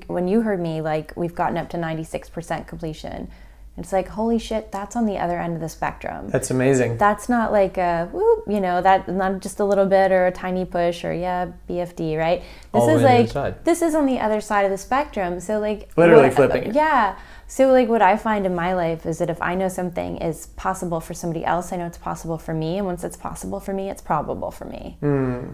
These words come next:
Speaker 3: And to just to bonus that, like, people are sixty to seventy percent more likely to actually purchase from you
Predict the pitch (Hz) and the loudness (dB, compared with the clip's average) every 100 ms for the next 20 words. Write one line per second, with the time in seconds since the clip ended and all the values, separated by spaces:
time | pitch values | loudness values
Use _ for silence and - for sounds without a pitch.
0 | - 135 147 190 - 120 107 117 139 - | -4 -2 0 -4 -4 0 4 4 4 0
1 | 95 92 101 92 - - - - - - | -2 0 -2 -2 -6 -20 -20 -20 -20 -20
2 | - - - - - - - - - - | -20 -20 -20 -20 -20 -20 -20 -20 -20 -20
3 | - - - - - - - - - 185 | -20 -20 -20 -20 -20 -20 -20 -20 -10 -6
4 | 196 220 - 120 - 151 151 - 123 113 | 0 4 4 2 0 -6 -6 -2 -2 2
5 | 117 110 104 101 - 104 90 - 107 117 | 2 2 -2 -6 -4 -4 -4 -4 0 2
6 | 107 95 110 - 95 - - - - - | 2 0 -2 -6 -10 -12 -18 -20 -20 -6
7 | 135 113 113 - 107 95 - 135 131 - | -2 0 -2 -4 -8 -6 -6 -4 -6 -6
8 | 113 101 | -4 -4